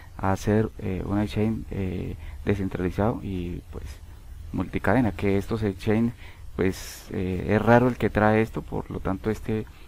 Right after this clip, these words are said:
exchange va a marcar, va a marcar una diferencia por este concepto, ¿sí? De ser multicadena. Y, y analicen, estudien, eh,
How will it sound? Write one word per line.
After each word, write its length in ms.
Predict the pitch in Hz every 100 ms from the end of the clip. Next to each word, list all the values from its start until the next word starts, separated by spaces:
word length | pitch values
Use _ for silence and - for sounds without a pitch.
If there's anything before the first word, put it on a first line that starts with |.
| - 98
exchange 240 | 101 92
va 60 | 107
a 20 |
marcar, 400 | 110 - 107 107
va 240 | - 110
a 40 | 101
marcar 380 | 113 - 139 113
una 160 | 101
diferencia 540 | 104 107 98 98 123 - - -
por 140 | 107
este 220 | 107 - -
concepto, 680 | 95 95 - 131 - - - - -
¿sí? 300 | - 110 123 -
De 120 | 87
ser 160 | 95 101
multicadena. 720 | 98 - - 90 98 104 95 - -
Y, 440 | 131 127 120 127 -
y 260 | 123 123 -
analicen, 600 | 113 107 113 123 139 135
estudien, 540 | 113 104 117 117 117 95
eh, 580 | - 98 95 95 90 87